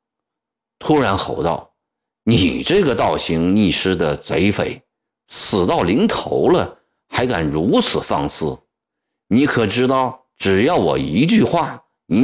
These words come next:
脑袋就要搬家了吗？”那汉子大笑的：“哈哈，你爷爷钟馗如果怕死，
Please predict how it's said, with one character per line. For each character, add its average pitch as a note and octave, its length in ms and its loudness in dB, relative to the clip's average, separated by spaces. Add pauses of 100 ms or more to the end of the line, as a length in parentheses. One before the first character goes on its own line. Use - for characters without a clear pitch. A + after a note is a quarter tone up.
脑 D#2 260 0
袋 D#2+ 160 -2
就 C#3+ 100 -2
要 C#3+ 160 2
搬 C3+ 240 2
家 E3 340 0
了 F#3+ 120 0
吗？” F3+ 220 -2 (1900)
那 A2+ 100 -2
汉 A2 400 -2
子 F2 160 0
大 E3+ 300 -2
笑 F2 380 -2
的 - 200 -8 (380)
：“哈 G#3 260 -4
哈， - 440 -6 (380)
你 A2+ 280 4
爷 A2+ 300 2
爷 C3+ 240 2
钟 D3 240 2
馗 B2+ 520 2
如 B2 140 0
果 G3+ 100 4
怕 - 280 -4
死， F#2 720 -2